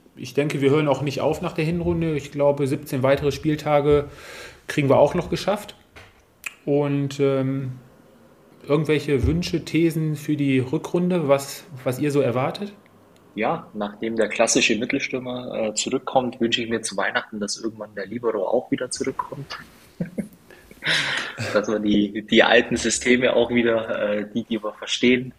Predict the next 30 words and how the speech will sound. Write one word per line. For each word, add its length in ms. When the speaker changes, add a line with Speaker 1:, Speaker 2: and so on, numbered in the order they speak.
Speaker 2:
äh, 320
besprechen 520
können. 360
Speaker 1:
Ja. 300
Speaker 2:
Nein, 300
äh, 180
es 120
hat 120
einfach 260
Spaß 400
gemacht 300
und, 260
äh, 220
wir 120
hören 180
uns 140
im 60
neuen 280
Jahr 160
wieder. 180
Speaker 1:
Sehr 120
schön, 280
sehr 80
schön. 240
Sören, 340
was 180
von 200
deiner 240
Seite 280
noch? 200